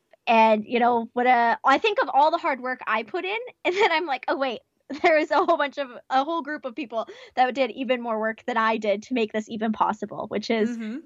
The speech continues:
Speaker 1: which is me. And they're not thanked enough. So thank you for doing that, Jesse.
Speaker 2: Of
Speaker 1: And
Speaker 2: course.
Speaker 1: thank you, directors.
Speaker 2: <laughs>
Speaker 1: So even though Brittany is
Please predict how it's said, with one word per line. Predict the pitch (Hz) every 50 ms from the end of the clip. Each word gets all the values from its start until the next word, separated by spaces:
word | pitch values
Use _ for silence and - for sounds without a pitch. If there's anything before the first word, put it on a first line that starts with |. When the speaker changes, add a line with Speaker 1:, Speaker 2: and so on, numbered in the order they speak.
| _
Speaker 1:
which | - 240
is | 262 277
me. | 311 285
And | 254 269 269
they're | 311 294
not | 294 311 - - -
thanked | 240 208 208 - -
enough. | 196 180 160 - -
So | _ - - 254 240 208 - _ - - _ -
thank | 392 494 -
you | - 494 -
for | 466 440
doing | 453 440 302 220
that, | 175 -
Jesse. | 220 - 190 - - - 339 -
Speaker 2:
Of | - - - -
Speaker 1:
And | 262 233
Speaker 2:
course. | 226 226 277 -
Speaker 1:
thank | 330 349 - -
you, | 381 415
directors. | 294 262 247 233 254 - - 262 269 370 330 269 - - - _ -
Speaker 2:
<laughs> | 381 359 _ _ - 370 349 _ _ _ _ _ - - _ _ _ _ _ - - - - - - - - - _ _ -
Speaker 1:
So | 294 - 339 311 294
even | 302 403 440 466 440
though | 415 392
Brittany | 320 330 339 285 339 339 330 320 320 320
is | 302 302 330 -